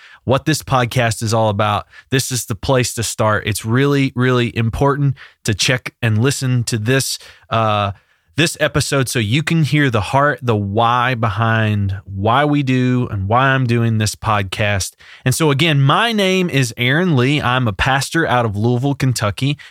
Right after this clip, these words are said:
and I've had a couple of people ask me some questions in regards to this podcast. The first question I've been asked is, "Why the anxious pastor?"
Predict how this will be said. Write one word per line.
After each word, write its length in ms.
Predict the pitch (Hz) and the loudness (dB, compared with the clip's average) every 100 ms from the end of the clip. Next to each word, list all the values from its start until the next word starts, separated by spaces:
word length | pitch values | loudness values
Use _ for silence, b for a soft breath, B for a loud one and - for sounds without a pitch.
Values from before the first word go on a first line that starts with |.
| _ | _
and 100 | 185 | -2
I've 200 | 294 427 | 0 0
had 180 | - 277 | 0 0
a 60 | 196 | 0
couple 320 | 196 226 190 | 0 0 0
of 80 | - | 0
people 360 | 170 156 139 127 | 0 2 0 2
ask 260 | 151 - | 0 0
me 100 | 165 | -4
some 220 | 143 135 | -2 -4
questions 680 | 113 - 139 127 - 120 107 | -4 0 0 0 -2 0 0
in 200 | 139 139 | 0 0
regards 580 | 127 110 120 117 101 - | 0 2 2 2 -2 -6
to 80 | 104 | -4
this 220 | 104 - | -4 -4
podcast. 800 | - 92 90 - 78 80 - - _ _ _ _ 160 | -2 -2 -2 -4 -6 -8 -12 -14 _ _ _ _ -2
The 100 | 196 | -2
first 380 | - 294 302 | 0 -2 -2
question 380 | - 185 156 147 | 0 0 2 0
I've 180 | 131 110 | 0 0
been 160 | 127 - | -2 0
asked 420 | 120 117 - - | -2 -2 -4 -4
is, 200 | 135 113 - | -2 -2 -4
"Why 840 | 120 107 101 135 185 208 208 220 - - | -6 -2 2 2 2 2 0 -2 -6 -4
the 320 | 117 117 - | 0 0 0
anxious 560 | 135 135 - 143 131 - | 0 0 0 0 0 -4
pastor?" 580 | - 113 98 - 78 | -4 -4 -4 -8 -10